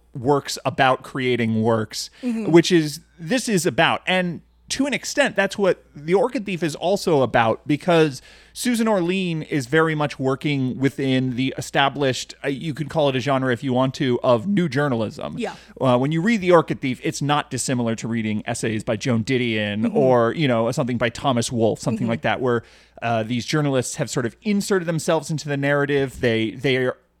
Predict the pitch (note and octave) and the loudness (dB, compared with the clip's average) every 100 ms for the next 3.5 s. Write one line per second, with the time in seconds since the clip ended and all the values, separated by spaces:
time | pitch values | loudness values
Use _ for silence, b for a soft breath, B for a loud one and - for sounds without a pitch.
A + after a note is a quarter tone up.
0 | - - C3 - F3+ F3 E3+ - D3+ C3 | -8 -4 -4 2 0 2 -4 -2 -4 -4
1 | C3 D3+ C#3+ C#3+ C3+ C3 B2+ A2+ - C#3 | -6 -2 -2 -2 -4 -4 -4 -4 -4 -4
2 | C3 - D3+ A#2 A2+ B2 B2+ A#2+ A#2+ - | -4 -4 -4 -2 -2 0 0 -2 -4 -2
3 | D3 C#3 C3 B2+ | -2 -2 -2 0